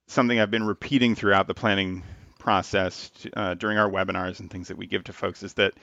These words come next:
it's better to have a very effective and small exercise than to have a large, unwieldy, and ineffective one. Um, I have spoken to planners who's literally for their, for Grid X seven,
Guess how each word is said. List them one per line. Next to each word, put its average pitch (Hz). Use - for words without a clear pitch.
it's 131
better 131
to 113
have 104
a 107
very 104
effective 104
and 95
small 95
exercise 95
than 98
to 95
have 95
a 90
large, 95
unwieldy, 95
and 82
ineffective -
one. 50
Um, 87
I 98
have 117
spoken 120
to 101
planners 90
who's 101
literally 117
for 110
their, 104
for -
Grid 117
X 117
seven, 135